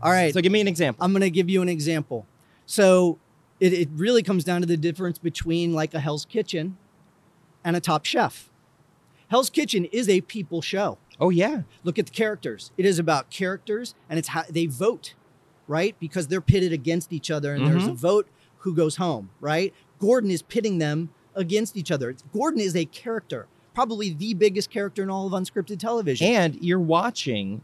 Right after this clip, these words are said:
Speaker 2: every week. Yes,
Speaker 1: Correct.
Speaker 2: the food is interesting, but you're watching to see who's gonna get eliminated 'cause you're
Speaker 1: Exactly.
Speaker 2: investing in characters.
Speaker 1: You are invested in characters. Top Chef,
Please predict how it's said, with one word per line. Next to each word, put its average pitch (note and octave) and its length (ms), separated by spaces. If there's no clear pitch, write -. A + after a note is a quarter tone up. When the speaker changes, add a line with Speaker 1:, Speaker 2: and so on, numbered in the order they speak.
Speaker 2:
every C3 300
week. B2 340
Yes, G3 300
Speaker 1:
Correct. F3 120
Speaker 2:
the A3 40
food G#3 120
is E3+ 100
interesting, G3 360
but D#3+ 100
you're F3 100
watching E3+ 340
to E3+ 60
see F3+ 140
who's E3+ 160
gonna F3 160
get F3 120
eliminated F3+ 560
'cause D#3+ 140
you're G#3 100
Speaker 1:
Exactly. E3+ 200
Speaker 2:
investing F3 320
in G#3 100
characters. A3+ 360
Speaker 1:
You E3+ 100
are D3 120
invested F#3 680
in F3 180
characters. - 560
Top D3 260
Chef, E3+ 460